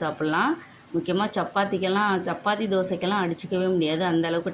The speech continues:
டேஸ்ட்டாக இருக்கும். செஞ்சு சாப்பிட்டு பார்த்துட்டு எப்படி இருக்குன்னு சொல்லுங்க. உங்களுக்கு இந்த ரெசிபி பிடிச்சிருந்துச்சுன்னா,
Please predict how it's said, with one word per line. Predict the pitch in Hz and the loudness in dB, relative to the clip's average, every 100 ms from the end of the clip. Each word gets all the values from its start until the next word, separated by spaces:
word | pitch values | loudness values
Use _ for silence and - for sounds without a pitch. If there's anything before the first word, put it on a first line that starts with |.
| 143 | -2
டேஸ்ட்டாக | 160 - 165 | -2 -2 -4
இருக்கும். | 160 226 226 | -2 -4 0
செஞ்சு | 190 190 190 | 0 0 0
சாப்பிட்டு | 180 180 180 | 0 0 -2
பார்த்துட்டு | 170 - 233 214 | -4 -2 -2 -2
எப்படி | - 170 | -2 -2
இருக்குன்னு | - 160 160 | 0 -2 -2
சொல்லுங்க. | 147 151 190 - - - - | -4 0 0 -2 -6 -14 -2
உங்களுக்கு | 185 185 185 | 0 2 0
இந்த | 180 | 2
ரெசிபி | 180 180 202 202 | 0 -2 -4 -4
பிடிச்சிருந்துச்சுன்னா, | - 175 208 190 185 180 | -4 -4 -2 -2 0 0